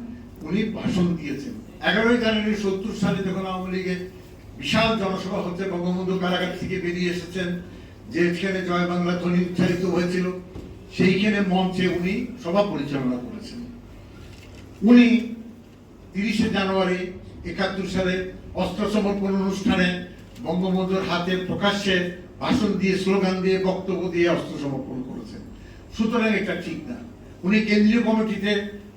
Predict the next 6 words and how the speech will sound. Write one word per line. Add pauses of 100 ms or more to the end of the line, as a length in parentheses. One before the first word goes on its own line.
(280)
নিয়মিত (100)
অংশগ্রহণ (100)
করতেন, (680)
প্রয়োজনে (180)
বক্তব্য (140)
দিতেন